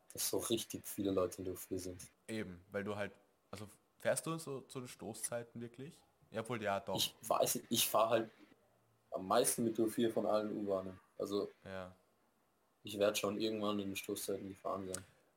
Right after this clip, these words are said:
Speaker 2: Ich
Speaker 1: Wenn's
Speaker 2: find
Speaker 1: richtig gestört ist.
Speaker 2: Nein,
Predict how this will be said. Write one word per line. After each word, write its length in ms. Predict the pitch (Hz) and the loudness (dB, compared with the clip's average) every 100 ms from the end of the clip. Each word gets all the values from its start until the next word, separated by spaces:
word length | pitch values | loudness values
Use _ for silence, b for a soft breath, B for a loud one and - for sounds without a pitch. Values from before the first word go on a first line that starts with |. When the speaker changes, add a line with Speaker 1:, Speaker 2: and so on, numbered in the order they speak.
| _ | _
Speaker 2:
Ich 80 | - | -8
Speaker 1:
Wenn's 100 | 131 | -4
Speaker 2:
find 120 | 127 | -4
Speaker 1:
richtig 160 | - - | -6 -6
gestört 500 | - - - 120 107 | -6 -2 2 2 0
ist. 140 | 127 127 123 127 123 120 123 - _ B B B B B _ _ | -6 -6 -6 -6 -8 -8 -10 -12 _ B B B B B _ _
Speaker 2:
Nein, 340 | 92 92 92 | -6 -2 -2